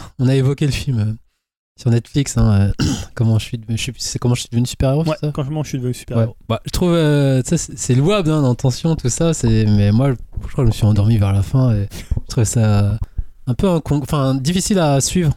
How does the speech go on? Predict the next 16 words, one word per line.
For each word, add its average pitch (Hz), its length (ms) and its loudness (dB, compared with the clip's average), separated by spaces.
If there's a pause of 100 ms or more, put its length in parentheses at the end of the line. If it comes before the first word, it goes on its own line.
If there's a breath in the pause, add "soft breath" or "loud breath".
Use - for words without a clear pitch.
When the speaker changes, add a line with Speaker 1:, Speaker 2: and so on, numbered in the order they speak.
Speaker 1:
en 117 80 0
termes 123 240 0
de 117 80 0
scénar, 143 360 0
même 113 580 0
je 107 180 0
me 110 60 0
suis - 160 -6
perdu, 139 460 2
j'ai 117 100 4
pas 131 160 0 (280)
compris 127 240 0
toutes - 180 -8
les - 40 2
motivations 117 520 2
du, 101 240 -4